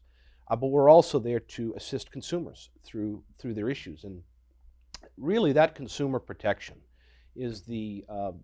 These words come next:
the, the cornerstone of the department's mission. Uh, our mission statement rises and falls on ensuring that the consumer is getting the benefit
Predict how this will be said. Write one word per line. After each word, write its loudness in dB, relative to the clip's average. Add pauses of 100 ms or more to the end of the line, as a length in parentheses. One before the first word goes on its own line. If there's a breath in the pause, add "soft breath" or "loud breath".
(220)
the, -14 (140)
the -12 (380)
cornerstone 0 (540)
of -2
the -8
department's 0
mission. -14 (320)
Uh, -14 (100)
our 2
mission -6
statement -8
rises -4
and -12
falls -4
on -12 (340)
ensuring -2
that -10
the -10
consumer -8
is -12
getting 0
the -6
benefit -4